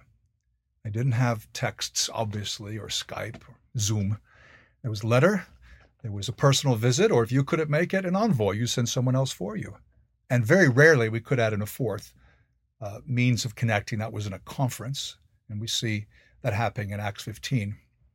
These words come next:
But for the most part, it was sending a representative. If you couldn't go, go yourself or send a letter. So I think the reason Paul had no peace of mind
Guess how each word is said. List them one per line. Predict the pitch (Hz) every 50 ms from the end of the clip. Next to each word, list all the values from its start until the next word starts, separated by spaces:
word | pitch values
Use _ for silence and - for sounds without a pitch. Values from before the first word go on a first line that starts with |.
| _ _ _ _ _ _ _ _
But | 160 - -
for | - - 175
the | 160
most | 156 156 170 - -
part, | - - 120 110 104 113
it | 113 -
was | 113 117 107 - - -
sending | - - - 156 165 175
a | 170
representative. | 165 165 151 - 156 120 120 113 107 104 98 113 113 107
If | 110 98
you | 117 117
couldn't | - - 143 143 151 123
go, | 101 101 95 95 - _ _ _ _ _
go | - 135 -
yourself | 202 - - 156 139 139 139 -
or | 127 131
send | 131 - - 113 107
a | 104
letter. | 101 107 113 117 - - 113 - - _ _ _ _ _ _ _ _ _ _ _ _ _ _ _ _ _ - - -
So | - - 165 - - - - - _ _ - _ _ _ _ _ _ _ _ _ _
I | - 143
think | 143 - - 311 349 330 - - 185
the | 175 156
reason | 139 131 131 147 190 233 220 - - 139 123 120 127 139 - - _ _ _ _
Paul | - - 151 151 165
had | 135 143 139 123
no | 127 120
peace | 117 - - 135 127 - -
of | 110
mind | 104 120 135 151 131 107 104 104 135 135